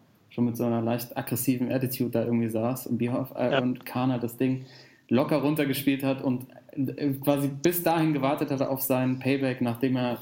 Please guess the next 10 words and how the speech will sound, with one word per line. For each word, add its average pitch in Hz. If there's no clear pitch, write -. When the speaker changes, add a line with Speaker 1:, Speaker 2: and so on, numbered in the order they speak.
Speaker 1:
ja 117
auch 123
unter 123
der 117
gleichen 120
Konstellation 123
zweitausendsechs 123
ja 120
ausgebotet 113
wurde 120